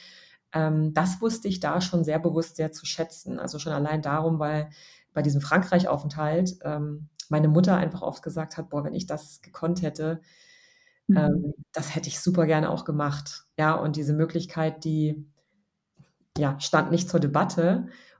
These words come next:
Speaker 1: Und da hatte ich, glaub ich, auch schon so ein bisschen das Gefühl, ich kann das jetzt machen, ich hab das große Glück und die große Chance und,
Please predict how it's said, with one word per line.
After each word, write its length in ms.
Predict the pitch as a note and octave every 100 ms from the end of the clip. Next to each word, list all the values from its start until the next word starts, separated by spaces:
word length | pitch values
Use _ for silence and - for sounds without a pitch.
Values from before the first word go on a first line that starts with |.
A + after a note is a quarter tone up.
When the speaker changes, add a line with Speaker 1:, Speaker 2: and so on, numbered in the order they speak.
| -
Speaker 1:
Und 140 | D#3+
da 100 | D3
hatte 160 | D3 F#3
ich, 80 |
glaub 140 | F3+ E3+
ich, 160 | D#3+
auch 100 | -
schon 220 | C#3+ G#3+ F#3
so 80 |
ein 40 | E3+
bisschen 300 | F3+ - F3
das 160 | E3
Gefühl, 600 | - E3 - D#3+ E3 E3 - _ _ - -
ich 140 | F3+
kann 200 | - F#3+
das 200 | A3+ F#3
jetzt 180 | C3 -
machen, 300 | C#3 C#3+ E3+
ich 100 | E3
hab 100 | -
das 160 | F3+ F3+
große 300 | D3+ D3+ F3+
Glück 320 | D#3 F#3 F#3
und 220 | D#3+ D#3
die 80 | F3+
große 320 | - D3+ E3
Chance 480 | - D#3 D#3 F3+ F3+
und, 480 | - D3+ D3+ D3+